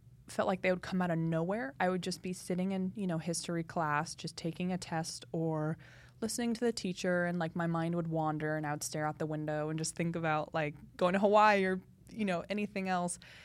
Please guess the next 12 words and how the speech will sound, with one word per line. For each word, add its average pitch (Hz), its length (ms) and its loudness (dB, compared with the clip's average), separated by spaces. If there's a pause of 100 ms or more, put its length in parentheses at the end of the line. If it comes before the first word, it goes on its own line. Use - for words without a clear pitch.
(260)
And 202 80 4
then 208 100 4
my 202 140 4
mind 190 440 2
would, 185 140 0
like, 165 380 -2 (500)
all 190 80 -2
of 190 60 2
a 180 60 2
sudden 185 240 -2
I 175 80 0
just - 260 -6